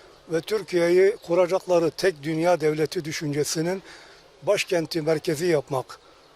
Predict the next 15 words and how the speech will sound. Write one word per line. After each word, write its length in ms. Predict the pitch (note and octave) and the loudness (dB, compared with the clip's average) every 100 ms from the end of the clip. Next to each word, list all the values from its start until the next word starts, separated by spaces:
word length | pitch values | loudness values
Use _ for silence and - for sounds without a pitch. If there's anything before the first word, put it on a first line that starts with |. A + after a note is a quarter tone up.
| - - - - - | -20 -20 -20 -18 -8
Çünkü 460 | G3+ E3 G3 F3+ - | -6 2 4 4 0
Türkiye'nin 580 | G3+ F#3+ F3+ F3+ F#3+ G#3 | -4 -2 0 0 0 -4
sahip 440 | - F3 E3+ G3 | -2 0 0 -2
olduğu 380 | F3 D3+ E3 D#3+ | -4 -4 -2 -2
zenginlikler 720 | C#3 F#3 F3 E3+ E3 F3+ F#3+ - - - - C3 | -4 -4 -4 -6 -2 0 0 0 -18 -20 -20 -12
dünyanın 520 | C#3 F#3+ F#3+ F#3+ F#3+ | -8 -4 -2 -2 -4
hiçbir 500 | D3+ G#3+ - D#3+ G3+ | -4 -6 -6 -2 -2
coğrafyasında 920 | D3+ F3+ E3+ D#3 E3 - E3+ E3+ F#3 G#3 - E3 | 2 2 2 0 -2 -2 -2 0 0 -2 -6 0
yoktur. 400 | G3+ - D#3 B2 - - - - - - - - D3+ | 0 0 -4 -4 -8 -20 -20 -20 -20 -20 -20 -20 -2
Yaşam 340 | D#3+ D#3+ G#3 G#3+ F#3 - | 0 2 0 -2 -10 -8
anlamında 680 | F#3 E3+ F3 F3 D#3 D#3 - | -4 -2 -2 -2 0 0 0
insan 340 | E3 E3+ G3 F#3 | -6 -2 -2 -2
için, 380 | D#3 E3 E3 G#3 | -4 -6 -8 -12
hayvanlar 580 | - D3 E3 F3 F3 F3+ | -6 -2 0 -2 -2 -6
için, 360 | E3+ - E3 | -6 -6 -6